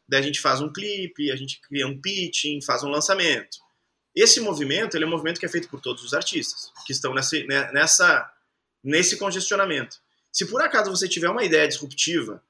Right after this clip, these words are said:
diferente, que faz parte da tua verdade, é como se a gente saísse do carro e andasse ou descesse ele por um, por um atalho e a gente começa a criar o nosso próprio caminho, que foi o que a gente fez na Melim. Tipo, a gente chegava e fala, "Tá, mas nesse, aqui a gente é o quê?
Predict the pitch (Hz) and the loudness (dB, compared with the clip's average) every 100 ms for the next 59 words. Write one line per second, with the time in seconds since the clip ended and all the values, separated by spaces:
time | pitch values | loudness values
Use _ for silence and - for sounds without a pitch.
0 | _ _ 165 180 208 156 131 - 143 - | _ _ -4 2 2 2 -2 -2 0 2
1 | 151 147 147 127 120 135 190 139 156 156 | 2 2 0 -2 0 0 0 -2 -6 -6
2 | 151 - 135 139 190 175 151 175 214 - | -4 0 0 0 -4 0 2 2 -2 -10
3 | _ _ _ 185 208 208 170 175 - 220 | _ _ _ 0 4 4 8 6 6 -2
4 | 196 175 190 175 - 196 202 190 180 170 | -2 0 2 0 2 0 0 -2 -4 -6
5 | 160 143 170 180 180 170 175 180 190 220 | -8 -8 -6 -4 -6 -8 -2 0 2 2
6 | 170 208 - _ _ 180 196 190 208 185 | 2 0 -10 _ _ 0 0 2 2 4
7 | 208 - 180 175 196 - 220 - 247 254 | 2 2 4 4 4 0 -4 -2 -4 -2
8 | 214 - - 123 139 143 - 170 196 214 | -6 -8 -6 -4 -4 -6 -4 -2 0 0
9 | 220 - _ _ _ _ 147 156 156 180 | -2 -4 _ _ _ _ 0 0 2 4
10 | 170 170 175 143 - 226 165 160 196 165 | 4 2 0 2 4 4 2 0 -2 2
11 | 156 151 - 202 202 202 202 - 143 107 | 4 4 4 2 2 0 0 2 0 0